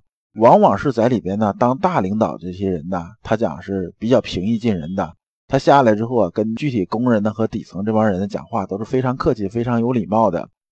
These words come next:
但是呢，他很有可能关门开会的时候骂这帮干部啊，是骂得狗血淋头的，是这样子，肯定不客气。那就是因为什么呢？他那个位置是足够高的，所以他没有必要啊。就是说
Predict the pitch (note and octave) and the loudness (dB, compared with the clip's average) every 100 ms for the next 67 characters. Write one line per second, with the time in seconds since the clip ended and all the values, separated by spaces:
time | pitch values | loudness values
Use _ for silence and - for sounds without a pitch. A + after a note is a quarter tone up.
0 | _ _ - G3 F3+ F3+ B2 F#2 D3 C#3 | _ _ 6 6 6 2 2 2 0 2
1 | C3+ D#3 C#3+ F2+ G#2+ B2 B2 B2 A#2+ B2+ | 2 2 0 -2 -4 2 2 4 2 2
2 | B2 B2+ C#3 A2 F#2 G2+ G#2+ B2 G#2 G2+ | -4 2 4 2 0 -4 0 0 2 2
3 | G#2+ A2 C3+ B2+ F2+ E2 C#2+ D#2+ _ - | 0 0 0 0 0 -2 -4 -8 _ -6
4 | G#2+ A2 G2+ - G2+ A2 E2+ F#2 - D#2 | -2 0 -2 -2 0 0 -2 -4 -6 -4
5 | E2+ B1+ _ _ F2+ A#2 A2 F2 F#2 - | -6 -8 _ _ 0 2 2 -2 -8 -8
6 | E2+ A#2 G#2 - C#3 - A1+ - _ _ | -2 0 0 2 2 2 -10 -14 _ _
7 | _ _ F#3 A3+ G#3+ G3+ G#3 B2 A2+ C3 | _ _ 2 6 6 6 4 2 2 2
8 | - F3+ F#3 G3 F3+ G#3+ F#3 - A#1+ F2 | 2 2 2 2 2 4 4 0 -10 -8
9 | A2 - A2+ C#3 G2+ G#2 A#2 C3 F2+ - | -8 -8 -2 -2 0 0 2 2 -2 -4
10 | _ _ - B2 F3+ F#2+ A2+ B2 G2+ G#2+ | _ _ -4 2 2 2 0 -2 -2 2
11 | E3+ F2+ A2+ D3 E3+ F2+ F2+ C3+ C#3+ D#3 | 2 0 0 4 4 4 0 -2 2 0